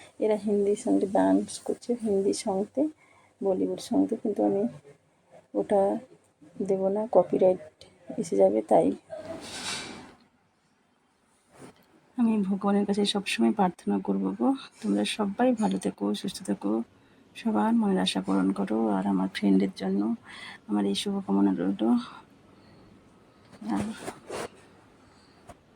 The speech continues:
সবসময় এইভাবে ভালো থাকো, সুস্থ থাকো, সবাইকে নিয়ে হাসি খুশি থাকো। আর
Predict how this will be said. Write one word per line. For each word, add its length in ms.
সবসময় 480
এইভাবে 280
ভালো 240
থাকো, 200
সুস্থ 180
থাকো, 240
সবাইকে 460
নিয়ে 200
হাসি 260
খুশি 240
থাকো। 280
আর 80